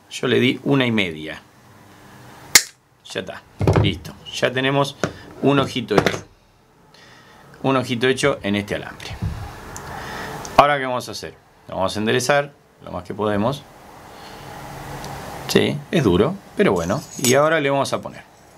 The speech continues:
primero, una pequeña perlita. ¿Para qué? Bueno, espero que pase. Sí, pasa. Una pequeña perlita que va a hacer que gire fácil sobre esto,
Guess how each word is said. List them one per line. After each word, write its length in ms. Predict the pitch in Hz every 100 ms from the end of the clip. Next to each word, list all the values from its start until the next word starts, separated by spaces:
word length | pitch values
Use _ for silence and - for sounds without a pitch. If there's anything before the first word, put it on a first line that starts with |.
| - - - - - -
primero, 500 | 180 190 170 101 80 - - - - - - - - - - - - - - - - - - - - -
una 200 | 240 175
pequeña 340 | 160 170 160
perlita. 500 | 143 139 143 143 160 - _ _ _ _ _ _ _ _ - - - - - - - - - -
¿Para 140 | 117 120
qué? 260 | 156 156 147 - - - -
Bueno, 140 | 139 87
espero 180 | 113 110
que 40 |
pase. 300 | 101 90 -
Sí, 160 | - 87
pasa. 300 | - - - - - - - - -
Una 200 | 190 175
pequeña 320 | 156 165 160
perlita 480 | 151 151 151 165 - _ -
que 140 | 156
va 180 | 151 160
a 20 |
hacer 360 | 156 170 160 -
que 340 | - 156 - - - - - - - -
gire 360 | - 151 143
fácil 440 | - 135 123 107 98
sobre 260 | 104 92
esto, 240 | 85 -